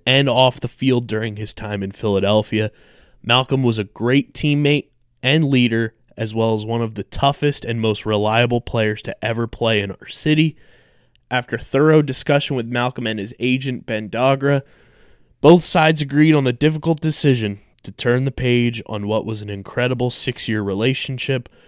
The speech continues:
We wish Malcolm and his family all the best as he pursues his next opportunity. And we knew this was different because when the Eagles released Jason Peters, they didn't say goodbye.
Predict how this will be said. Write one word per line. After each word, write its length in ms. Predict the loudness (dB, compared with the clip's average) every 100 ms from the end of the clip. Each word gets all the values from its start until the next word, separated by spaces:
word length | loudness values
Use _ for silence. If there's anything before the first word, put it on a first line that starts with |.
| _ _ _
We 140 | 2
wish 260 | 2 2 0
Malcolm 400 | -2 -2 -2 -2
and 80 | -2
his 140 | -4
family 420 | -4 -4 -4 -4 -4
all 260 | -2 -2
the 60 | -2
best 420 | -4 -4 -4 -6
as 160 | -10 -10
he 120 | -10
pursues 580 | -8 -8 -4 -4 -4 -6
his 200 | -8 -10
next 300 | -12 -12 -10
opportunity. 840 | -10 -12 -12 -4 -2 -2 -2 -4 -8 _ _ _ _ _
And 360 | -6 -4 -4 -8
we 180 | -6 -4
knew 260 | 4 6 6
this 240 | 4 2
was 200 | 0 2
different 580 | 2 2 2 -4 -6 -4
because 920 | -4 -4 -2 2 2 2 -2 -6 -8 _ _ _ _ _ _ _ _ _ _ _ _ _ _ _
when 140 | -6
the 80 | 0
Eagles 320 | 2 4 4
released 380 | 4 2 2 0
Jason 360 | 0 0 -2 -6
Peters, 520 | 0 2 4 4 2
they 120 | -2
didn't 320 | 0 0 0
say 300 | 0 4 4
goodbye. 720 | 4 -2 -4 -6 -6 -10 -18